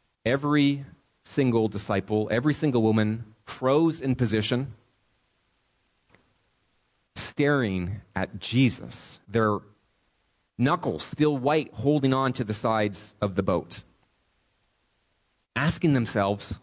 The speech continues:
"What just happened?" They had seen the master wake up,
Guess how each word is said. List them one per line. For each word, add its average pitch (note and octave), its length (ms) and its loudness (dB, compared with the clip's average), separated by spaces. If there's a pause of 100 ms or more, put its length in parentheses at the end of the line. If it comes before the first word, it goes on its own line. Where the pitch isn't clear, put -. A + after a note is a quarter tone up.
"What D3+ 600 -2 (640)
just - 640 -2 (800)
happened?" - 640 -4 (2750)
They A#2+ 80 2
had B2 160 -2
seen D3 540 0 (180)
the A2 80 -2
master B2+ 560 -2 (960)
wake G#2 300 0
up, D#3 180 -2